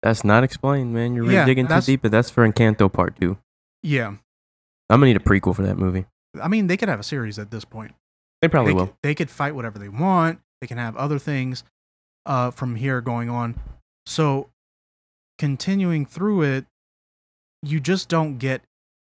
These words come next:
Speaker 2: and I also don't get any closure from the movie. It just kinda ends.
Speaker 1: Yeah, it's just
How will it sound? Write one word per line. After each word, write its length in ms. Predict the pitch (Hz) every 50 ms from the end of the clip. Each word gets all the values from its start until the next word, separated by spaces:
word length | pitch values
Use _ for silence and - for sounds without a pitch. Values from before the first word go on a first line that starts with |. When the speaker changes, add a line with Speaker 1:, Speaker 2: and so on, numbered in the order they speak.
| _
Speaker 2:
and 80 | 151 165
I 80 | 190 214
also 200 | 226 214 - 170
don't 160 | 147 147 147
get 140 | 147 151 147
any 120 | 135 117
closure 580 | - - - 131 135 139 139 151 156 156 156 - _ _ _
from 160 | - 170 160
the 80 | 156 151
movie. 380 | 156 165 160 151 156 165 165 - _ _ _ _ _
It 100 | - 135
just 180 | 123 147 139 -
kinda 200 | - 139 127 110
ends. 360 | 107 107 101 87 - - - _ _ _ _ _ _ -
Speaker 1:
Yeah, 160 | 269 131 92
it's 120 | 90 90 -
just 220 | 131 110 - -